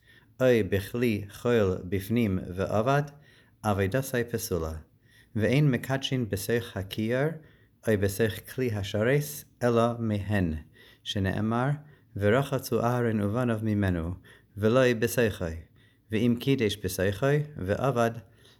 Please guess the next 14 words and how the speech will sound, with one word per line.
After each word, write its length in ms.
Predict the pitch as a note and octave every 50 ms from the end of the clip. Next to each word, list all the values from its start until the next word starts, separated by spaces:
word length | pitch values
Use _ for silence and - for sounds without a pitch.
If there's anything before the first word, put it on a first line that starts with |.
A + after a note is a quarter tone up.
| _ _ -
לא 140 | A2+ A#2 A#2 B2 A#2+
חילל. 480 | - - - G#2 F#2+ F2 E2+ E2 D#2+ D#2+ F#2 F#2+ G2 - - _ _ _ _ _ _ _ _ _ _ _ _ _ _ _ _ _ _ _ _ _ _ _ - _ - - _ _ -
י"א, 420 | B2 B2+ A2+ G#2+ G2 F#2 E2+ E2 E2+ - - - _ _ _ _ _ _ _ _ _ _ -
הטביל 400 | D3 E3+ E3 - C#3+ D3+ D3+ D3 C3+
ידיו 400 | A#2+ A2 B2 C#3 C3+ C3 B2+ A#2+ A2
ורגליו 520 | G#2+ G2+ G2 A2 A#2+ A#2 A2+ A2+ A2+ A2 G#2+ F#2+
במי 360 | G2+ G2 F#2+ G#2 A2+ A#2+ B2
מקווה, 520 | A#2+ G#2 A2 B2 - - - F2 E2+ G2+ B2 - - - - _ _ _
אפילו 560 | - G2+ F#2+ F#2+ - C3+ C#3 C3+ C3+ C3 B2+ -
במעיין, 640 | A#2 A2 A2+ A#2 A2+ A2 G2 F2 E2 D#2+ F#2 A#2 C3 - - - - _ _ _ _ -
אין 220 | C3+ D3 D3+ D3+
זה 180 | D3 C3 B2+ A#2+
קידוש 420 | - - C3+ C3+ A#2 A#2 A2 -
כלל, 400 | - - - A2 G#2 F#2+ E2 D#2